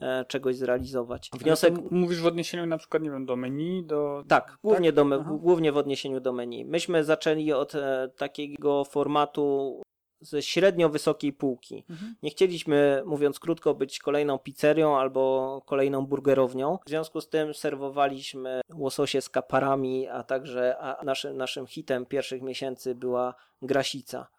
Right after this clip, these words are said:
Speaker 1: Grasica to, to jest, e, niezły przysmak, natomiast, e, samo słowo <laughs> powoduje, że,
Speaker 2: Mhm.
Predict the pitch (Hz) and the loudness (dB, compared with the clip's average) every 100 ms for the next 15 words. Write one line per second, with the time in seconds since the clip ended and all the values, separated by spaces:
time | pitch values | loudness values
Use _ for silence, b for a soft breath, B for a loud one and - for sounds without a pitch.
0 | 143 131 127 - 160 - 143 143 - 131 | -8 -6 -6 -10 -12 -4 -2 -2 -4 -10
1 | 131 139 151 214 - - 165 139 151 143 | -8 -4 -4 -6 -12 -10 -6 -4 -6 -6
2 | 151 151 180 175 202 - 135 127 - 135 | -4 0 0 4 2 4 2 2 0 -4
3 | 143 143 147 143 - 131 131 127 117 98 | -2 -2 -2 -4 -6 -4 -4 -4 -8 -12
4 | - 143 143 135 - 151 160 175 - 151 | -6 -4 -4 -4 0 0 0 -4 -6 2
5 | 156 147 185 143 147 147 175 | 2 4 2 2 0 0 -4